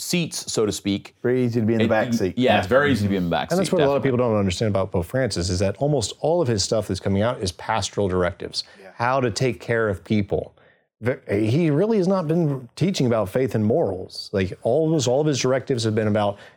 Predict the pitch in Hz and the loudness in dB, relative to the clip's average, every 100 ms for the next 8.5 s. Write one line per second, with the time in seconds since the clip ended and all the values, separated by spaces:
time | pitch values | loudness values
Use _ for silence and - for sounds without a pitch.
0 | _ 110 127 117 107 113 101 107 104 101 | _ -2 0 0 0 0 0 0 0 -2
1 | 95 92 160 151 127 - 120 117 104 117 | -2 -4 0 0 0 0 -2 -2 -2 0
2 | 104 110 98 - - _ 92 - 95 147 | 0 0 -4 -8 -20 _ -12 -10 -6 -2
3 | 139 120 101 110 101 98 98 101 95 - | 0 0 0 0 2 2 2 2 0 0
4 | 120 113 117 104 107 127 101 160 233 107 | 0 2 0 2 2 2 2 0 0 0
5 | 92 92 92 98 85 90 87 - 95 92 | 2 0 0 0 0 0 -2 -6 -4 -4
6 | 85 - - - - 170 175 165 143 127 | -4 -10 -16 -16 -10 -4 0 2 0 -2
7 | 190 233 147 117 117 110 104 87 80 104 | -4 -4 -4 -4 -4 -2 -2 -4 -4 -4
8 | 117 67 - - - | -6 -8 -12 -20 -20